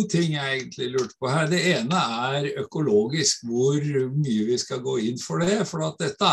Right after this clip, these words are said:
er jo en privat organisasjon, sånn Steiner-organisasjon, som egentlig kontrollerer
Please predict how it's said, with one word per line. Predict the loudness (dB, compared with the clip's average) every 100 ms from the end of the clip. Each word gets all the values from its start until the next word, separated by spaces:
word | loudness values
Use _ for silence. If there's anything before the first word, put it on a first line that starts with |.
| 4
er | 2 0
jo | 2 0
en | -2 -4 -6 -6
privat | 0 2 4 2 0
organisasjon, | -2 -2 -4 -4 -2 4 6 6 4
sånn | -2 -2 0
Steiner-organisasjon, | 0 0 0 0 -2 -2 -4 -4 -4 -2 0 0 0
som | -6 -4
egentlig | 0 2 2 0 0 0 0
kontrollerer | -2 -4 -2 2 4 4 2 0 0